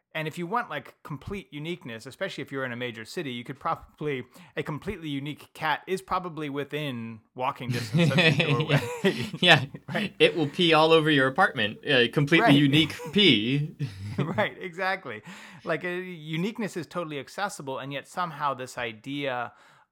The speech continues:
Speaker 1: of, "Oh, but it's digitally unique, and we're creating this total uniqueness, and that we can now possess this digital asset that's totally unique." Like, if you com-,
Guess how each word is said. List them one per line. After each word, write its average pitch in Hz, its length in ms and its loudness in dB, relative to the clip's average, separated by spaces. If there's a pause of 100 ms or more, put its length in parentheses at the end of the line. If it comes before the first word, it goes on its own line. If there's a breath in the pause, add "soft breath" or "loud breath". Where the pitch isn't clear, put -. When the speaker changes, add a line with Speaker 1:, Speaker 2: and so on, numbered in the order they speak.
Speaker 1:
of, 120 520 -4 (580)
"Oh, 180 180 -4
but 139 140 -8
it's 120 140 -16 (240)
digitally 131 520 -6
unique, 95 480 -18 (280)
and 123 80 -4
we're 127 80 -6
creating 160 500 -4
this 135 160 -8
total 127 320 -4
uniqueness, 120 540 -8
and 120 100 -10
that 120 160 -10
we 135 80 -10
can 131 180 -10
now 135 520 -2 (120)
possess 139 600 -8
this 123 340 -12
digital 120 340 -8
asset 143 340 -4
that's 120 160 -14
totally 123 280 -8
unique." 131 380 -10
Like, 117 160 -12
if 127 60 -16
you 143 100 -12
com-, 147 220 -14